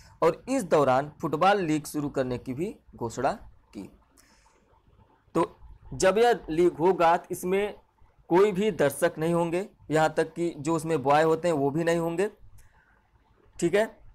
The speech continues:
तो इसका ऑप्शन नंबर तीस मई एक सही हो जाएगा। ठीक है, तो आज से जितने भी इंपॉर्टेंट टॉप टेन प्रश्न बन सकते थे हमने उनको कवर कर लिया है।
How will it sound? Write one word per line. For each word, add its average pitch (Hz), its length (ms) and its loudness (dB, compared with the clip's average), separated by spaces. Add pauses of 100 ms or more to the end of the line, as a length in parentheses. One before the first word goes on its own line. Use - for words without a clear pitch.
(140)
तो 160 80 0
इसका 156 260 4
ऑप्शन 185 240 0
नंबर 170 360 2 (2250)
तीस 202 260 -4
मई 117 300 -4 (140)
एक 208 260 2
सही 139 200 -2
हो 107 140 -6
जाएगा। 92 400 -10 (920)
ठीक 175 140 2
है, 226 60 0 (920)
तो 170 140 4 (140)
आज 175 180 4
से 226 140 0
जितने 175 320 -2
भी 220 120 0
इंपॉर्टेंट 190 560 0
टॉप 165 280 0
टेन 196 180 -2 (120)
प्रश्न 170 340 -4
बन 170 160 0
सकते 180 300 -6
थे 190 180 -4
हमने 165 300 -4
उनको 160 240 -6
कवर 139 280 0
कर 156 140 -2
लिया 151 240 0
है। 185 160 -4